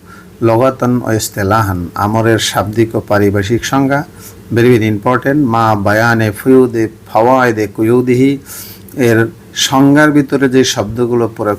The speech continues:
করা হয়েছে সেই শব্দগুলোর এই শর্তযুক্ত করার কারণ সহ। হাল ফেলুন নবী সাল্লাল্লাহু আলাইহি ওয়াসাল্লাম মুজাবুন আলাল, আলাল উম্মাহ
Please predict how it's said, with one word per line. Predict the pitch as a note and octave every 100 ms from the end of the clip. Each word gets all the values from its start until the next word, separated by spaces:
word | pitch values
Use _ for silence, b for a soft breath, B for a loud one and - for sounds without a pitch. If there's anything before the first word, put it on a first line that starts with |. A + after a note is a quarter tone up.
| -
করা | A#2
হয়েছে | A#2+ A#2+ A2+ G2+
সেই | - A2
শব্দগুলোর | - - F#2+ G2+ A2+ A#2+ A2 G#2+ - B B B -
এই | A2 G#2 G#2+ G#2 G2+
শর্তযুক্ত | - C#3 B2+ - D#3 D3+ D#3+ D3+
করার | C3 A#2+ G#2+ -
কারণ | G2+ F#2+ F2+ F#2+ - - -
সহ। | - F#2 F#2+ - - B B B B B B
হাল | - C3+
ফেলুন | C#3 F3 E3+ E3 D#3+ B2
নবী | A#2+ C3 C#3
সাল্লাল্লাহু | C3+ - G#2 G#2 G2+ A2+ A#2+ C3
আলাইহি | C3 C3
ওয়াসাল্লাম | C3 B2+ B2+ B2+ B2
মুজাবুন | G2+ A#2 B2+ B2 A#2+ A#2
আলাল, | A2 G2+ G2 G2 G2+
আলাল | F#2+ G2+ G2+ G2+ -
উম্মাহ | D#3 C#3+ G2